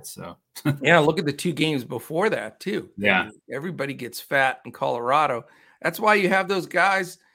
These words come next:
Speaker 2: You know, that's the, the guys that played a lot of their career in Colorado, their stats are just so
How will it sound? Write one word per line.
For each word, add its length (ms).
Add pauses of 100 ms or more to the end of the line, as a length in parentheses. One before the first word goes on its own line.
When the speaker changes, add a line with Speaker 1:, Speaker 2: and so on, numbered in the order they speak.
(280)
Speaker 2:
You 100
know, 60
that's 320
the, 300 (220)
the 80
guys 380
that 140
played 460
a 40
lot 220
of 40
their 120
career 280
in 80
Colorado, 640
their 200
stats 600
are 80
just 260
so 240